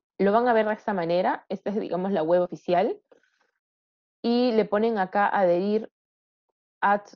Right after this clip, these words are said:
to Chrome, que les decía era la opción para que añadan la extensión a Chrome, y para acceder siempre van a tener primero que añadir a Chrome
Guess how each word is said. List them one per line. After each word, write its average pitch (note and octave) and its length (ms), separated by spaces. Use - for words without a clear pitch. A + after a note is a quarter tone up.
to F3+ 100
Chrome, G#3+ 320
que G3 120
les F#3 140
decía F#3+ 380
era F#3+ 260
la F#3+ 100
opción G3 600
para F3+ 420
que F#3+ 160
añadan G3+ 800
la D#3+ 380
extensión E3+ 640
a G3+ 100
Chrome, G3 320
y B3+ 140
para B3+ 220
acceder A3 480
siempre B3+ 540
van A3 200
a A3+ 80
tener G3 380
primero A3+ 480
que C#4 360
añadir F3+ 340
a F3+ 60
Chrome C#3+ 240